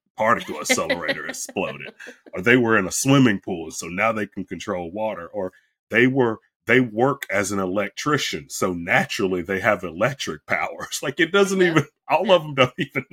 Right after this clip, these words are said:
Speaker 1: make, don't even make sense, but it's,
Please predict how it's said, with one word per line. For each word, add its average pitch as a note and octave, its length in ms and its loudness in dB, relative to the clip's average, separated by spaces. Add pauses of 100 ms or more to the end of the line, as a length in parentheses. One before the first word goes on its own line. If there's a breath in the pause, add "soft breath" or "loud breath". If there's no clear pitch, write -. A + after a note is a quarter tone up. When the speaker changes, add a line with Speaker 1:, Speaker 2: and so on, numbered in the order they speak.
(140)
Speaker 1:
make, - 280 -14 (560 loud breath)
don't B2 200 8
even G#2 300 2
make G2 280 -4
sense, E2 440 -6
but C3 340 -6
it's, C#3 340 -8